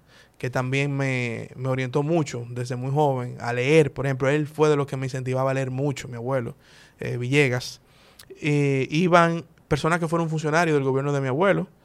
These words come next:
eh, personas de la política, digamos, del, del momento,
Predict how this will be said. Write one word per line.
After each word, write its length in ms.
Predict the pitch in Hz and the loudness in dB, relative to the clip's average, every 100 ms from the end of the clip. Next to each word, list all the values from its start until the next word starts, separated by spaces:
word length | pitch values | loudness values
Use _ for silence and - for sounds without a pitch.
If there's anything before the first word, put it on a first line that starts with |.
| _ _ _ | _ _ _
eh, 420 | - 135 131 127 127 - _ | -4 0 2 0 -2 -8 _
personas 540 | - 131 147 156 156 - | 0 2 2 2 0 -4
de 140 | 143 143 | 0 2
la 100 | 135 | 2
política, 420 | 139 147 147 147 | 0 0 0 2
digamos, 340 | 139 139 143 | 2 0 0
del, 140 | 135 123 | 0 0
del 140 | 127 | -2
momento, 580 | 123 131 220 190 139 | -2 0 0 0 -4